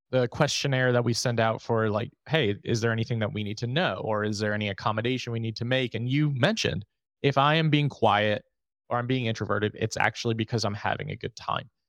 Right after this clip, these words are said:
And I'm just, that's how I socialize." So again, another example of our own neurodivergent needs. And I think that when you're in a school setting that requires socialization,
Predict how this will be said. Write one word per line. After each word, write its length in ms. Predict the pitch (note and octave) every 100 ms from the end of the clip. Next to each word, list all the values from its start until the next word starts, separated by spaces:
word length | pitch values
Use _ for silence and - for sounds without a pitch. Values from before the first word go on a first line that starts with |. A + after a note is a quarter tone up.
| _ -
And 380 | C3 A#2+ A#2+ A#2
I'm 360 | A2+ A2 A2 G#2 _ _
just, 260 | - F#2+ - _
that's 220 | - - -
how 120 | G2
I 40 |
socialize." 720 | A#2+ F3+ E3 - E2+ F2+ - - _ _ -
So 260 | E3 D3+ -
again, 480 | C#3 C3 D#3+ D3+ C3 _ _ _ _ -
another 320 | D#3 D#3+ D3+
example 500 | A#2+ A2+ C3 B2+ A#2
of 140 | A2
our 140 | A2+ A#2
own 200 | A#2+ A2
neurodivergent 640 | A#2 A2+ A2 G#2 G#2+ A2 A2+
needs. 540 | C#3 C#3 B2 A2 - _ _ _
And 560 | - B2 A#2+ A2+ G#2 - - _ _ _ _ -
I 120 | A#2
think 320 | - C3 A#2+
that 200 | A#2+ A2+
when 140 | A#2 A#2
you're 140 | G2+
in 200 | A2+ B2
a 220 | A#2 A2
school 320 | A2 - B2+
setting 560 | B2 B2 A#2+ A#2+ A#2+ A#2
that 180 | A2 -
requires 440 | G#2+ - A#2 A#2
socialization, 1080 | - A#2+ - A#2+ A2+ A#2+ A#2+ B2+ A#2+ A#2+